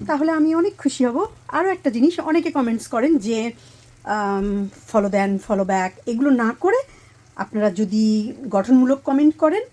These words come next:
আর সবসময় রেগুলার কমেন্ট করেন পেজে, তাহলে এটা অনেকের চোখে পড়বে, অনেকেই আপনাদের পেজেও যেতে উৎসাহ বোধ করবে এবং আপনাদের সাথেও থাকবে। এই যে গতকালের অর্ধেক মাংস ছিল, অর্ধেকটা পাতাকপি দিয়ে রান্না করেছিলাম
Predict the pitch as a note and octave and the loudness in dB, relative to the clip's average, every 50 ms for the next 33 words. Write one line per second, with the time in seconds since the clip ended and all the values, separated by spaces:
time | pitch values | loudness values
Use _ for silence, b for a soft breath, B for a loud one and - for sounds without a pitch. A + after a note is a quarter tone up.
0 | b b b b b - G3+ G3+ G3+ G3+ G3 G3+ G3+ G#3 G3+ G3+ G3+ G3 G3 G3 | b b b b b -8 -4 -2 0 0 2 2 0 0 0 0 0 0 -2 -2
1 | G3 A#3 C#4 - - - - - _ _ - - _ - - - E4 E4+ E4 - | -4 -6 -8 -14 -20 -20 -20 -20 _ _ -20 -20 _ -20 -6 0 0 0 0 0
2 | - E4 D4 C4+ B3 A#3+ A3 B3+ C4+ C4+ B3+ C4 C4+ A3 G#3 G#3+ A3+ A3 G#3+ F#3+ | 2 2 2 4 2 0 0 2 2 2 2 0 -2 -2 -2 -2 -4 -4 -4 -4
3 | F#3+ G#3+ G3+ - G#3 F3+ A#3+ F#4+ G4 b b b b b - C#4 C4+ C#4 C#4 C#4 | -4 -4 -4 -4 -6 -4 -4 -4 -6 b b b b b 2 4 4 4 4 2
4 | C4+ - C4+ B3+ A#3+ A#3 A3+ B3+ A#3 - C4+ C4+ E4 - E4 E4 D4 G#4 G#4+ F4+ | 0 0 -2 -2 -2 -4 -8 -8 -6 -6 -2 -2 0 0 0 0 2 2 2 2
5 | C#4+ B3 A#3+ A3 D4 C4+ C#4 A3+ G#3 - B3 A3+ G#3+ B3 A#3+ A#3 b b b b | 2 0 -2 -2 -2 0 2 2 0 0 -2 -6 -4 -4 -6 -6 b b b b
6 | b - A#3+ A3 G#3+ A#3 A#3 G#3+ G#3 G#3 G#3 A#3 G#3+ G#3 A3 - - - - A#3 | b -6 -4 -2 0 0 0 0 -2 -4 -4 -4 -4 -4 -6 -10 -12 -10 -10 -10
7 | - - - B3 B3+ B3+ D4 D4+ - - - D4 B3+ D#4 D#4 B3+ B3 B3+ B3+ G#3+ | -6 -2 0 2 2 2 2 -2 -4 -2 -4 -2 0 0 -2 -2 -2 -2 -4 -6
8 | - C4 A3+ A3 A#3 - - - C4 B3+ - E4 F4 E4+ - - D3 D3 C#3 C#3+ | -6 -8 -8 -8 -8 -10 -10 -16 -12 -6 -6 -6 -6 -6 -8 -10 -10 -10 -12 -12
9 | - - b b b b b b b b b b b b b b b b b b | -14 -16 b b b b b b b b b b b b b b b b b b
10 | - - D4+ C4+ C4+ D#4 D#4 D#4 - B3+ A#3 B3+ B3+ C#4 C4+ C4+ B3 B3+ B3+ B3+ | -12 -6 -4 0 0 0 0 0 -2 -4 -4 -2 -2 -2 0 0 2 2 2 -2
11 | B3 B B B B B G#3+ G#3+ - A#3 A#3+ - A#3+ A3+ G#3+ - - B3+ - - | -2 B B B B B -6 -4 -4 -4 -6 -4 -4 -6 -6 -6 -8 -8 -6 -6
12 | C4 A#3 B3 B3 A3 F#3 E3+ G#3 - A#3 - - G#3 - G#3 - - - G3+ G#3+ | -2 0 2 2 0 0 -4 -10 -8 -8 -8 -8 -6 -8 -10 -12 -10 -12 -8 -6
13 | A3+ G#3+ G#3+ G#3 G#3+ A3+ - C4 A#3 - - - A3+ A3+ C#4+ | -6 -6 -4 -6 -8 -8 -8 -10 -12 -10 -12 -8 -4 -4 -4